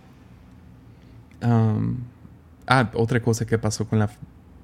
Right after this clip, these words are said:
esta influenza española es que no había ni voluntarios entre vecinos. Entonces, si una familia se infectaba de este virus,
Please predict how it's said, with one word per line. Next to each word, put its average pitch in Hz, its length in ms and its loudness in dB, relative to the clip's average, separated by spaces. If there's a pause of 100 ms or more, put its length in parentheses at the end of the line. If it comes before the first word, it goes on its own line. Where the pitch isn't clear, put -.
(560)
esta 110 260 0
influenza 107 420 0
española 107 580 0
es 110 140 -4
que 110 260 0 (640)
no 117 120 4
había 143 180 4
ni 131 140 4
voluntarios 107 680 2
entre 101 220 -2
vecinos. - 800 -6 (760)
Entonces, 113 260 0
si 117 80 4
una 117 240 4
familia 107 520 2
se 113 140 -2
infectaba 104 580 0
de 107 60 0
este 107 220 -4
virus, 113 520 -4